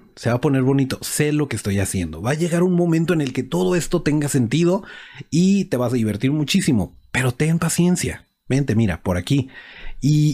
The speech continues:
y es como te va llevando y te va, te va metiendo. Vaya, simplemente en el capítulo anterior, que no voy a decir spoilers, pero, y tampoco somos unos cretinos ni vamos a hablar del que todavía no sale, pero que ya se filtraron cosas,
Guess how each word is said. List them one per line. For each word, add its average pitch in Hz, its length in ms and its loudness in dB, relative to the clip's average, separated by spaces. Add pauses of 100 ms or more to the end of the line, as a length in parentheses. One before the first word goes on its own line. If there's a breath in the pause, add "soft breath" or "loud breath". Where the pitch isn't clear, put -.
y 165 80 4
es 202 120 -2
como 240 200 2
te 131 100 -2
va 123 100 2
llevando 123 480 2
y 117 80 0
te 110 100 -2
va, 107 360 0 (440 loud breath)
te 104 80 0
va 113 80 2
metiendo. 131 600 2
Vaya, 113 280 0
simplemente 196 680 0 (320)
en 131 160 0
el 135 160 -2
capítulo 202 400 0
anterior, 110 420 0
que - 100 -8
no 98 140 0
voy 170 140 2
a 160 40 2
decir 127 220 2
spoilers, 98 540 -2 (520 loud breath)
pero, 147 380 2
y 127 260 2
tampoco 123 380 0
somos 135 220 2
unos 127 200 2
cretinos 120 460 2
ni 104 80 2
vamos 113 200 2
a - 20 2
hablar 107 240 0
del 107 160 0
que 101 100 -6
todavía 127 380 0
no 120 100 0
sale, 101 300 -2
pero 90 200 -4
que 90 100 -8
ya 127 140 2
se 127 80 0
filtraron 110 440 0
cosas, 156 500 -2